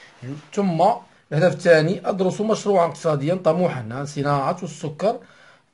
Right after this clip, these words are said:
مع ميشيشاوا. هناك مجموعة من المعامل سندرس-، سنقتصر على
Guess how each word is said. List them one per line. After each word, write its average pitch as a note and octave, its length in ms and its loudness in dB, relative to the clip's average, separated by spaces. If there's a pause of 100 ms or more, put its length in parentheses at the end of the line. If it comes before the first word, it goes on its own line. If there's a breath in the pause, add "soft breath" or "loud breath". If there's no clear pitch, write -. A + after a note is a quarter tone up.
مع F4 160 2
ميشيشاوا. F3 540 2
هناك D#3 420 -2
مجموعة F3+ 300 0
من F#3+ 100 -2
المعامل D#3 360 0
سندرس-، D#3 440 -2 (320)
سنقتصر G3+ 520 0
على F3 340 2